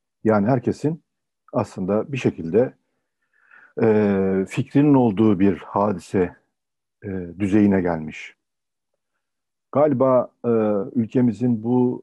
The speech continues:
e, herhangi bir şeye böyle, yani bu şekilde baktığı benim bildiğim kadarıyla üç şeyde vaki.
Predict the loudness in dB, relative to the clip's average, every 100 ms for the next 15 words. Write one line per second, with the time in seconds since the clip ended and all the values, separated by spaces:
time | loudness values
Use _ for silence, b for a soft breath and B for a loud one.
0 | -14 -12 -10 -10 -14 -20 _ _ _ _
1 | _ _ _ _ _ _ _ _ _ _
2 | _ -10 -4 -2 -2 -2 -4 -4 -4 -2
3 | 0 2 2 -2 -6 -12 -10 -8 -4 -4
4 | -2 -4 -4 -8 _ -4 -4 -6 _ _
5 | _ 2 4 4 2 -2 -6 -4 -4 -2
6 | -2 -2 0 -2 -2 -4 -14 -6 -4 -4
7 | -8 -10